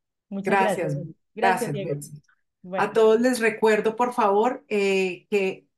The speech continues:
Speaker 2: deben hacer una inscripción en el formulario que se envió, que es obligatorio,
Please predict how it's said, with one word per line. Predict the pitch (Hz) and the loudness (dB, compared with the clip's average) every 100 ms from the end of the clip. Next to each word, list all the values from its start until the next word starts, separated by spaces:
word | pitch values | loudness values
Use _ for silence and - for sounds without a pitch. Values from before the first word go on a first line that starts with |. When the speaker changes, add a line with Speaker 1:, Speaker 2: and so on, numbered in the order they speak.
| - | -10
Speaker 2:
deben | 190 226 233 269 | -2 0 0 -4
hacer | 254 202 | -4 -8
una | 202 | -6
inscripción | 220 - 233 - 208 190 185 - _ | -10 -10 -12 -6 0 2 0 -6 _
en | 190 202 | -4 0
el | 214 202 151 | 0 0 -2
formulario | 202 185 175 170 175 175 | -2 -2 -4 -4 -4 -4
que | 208 | -4
se | 202 | -4
envió, | 175 185 220 | -2 -2 -2
que | 214 | -4
es | 208 | -4
obligatorio, | 190 202 196 - 190 208 285 | -4 -4 -4 -4 -4 -4 -6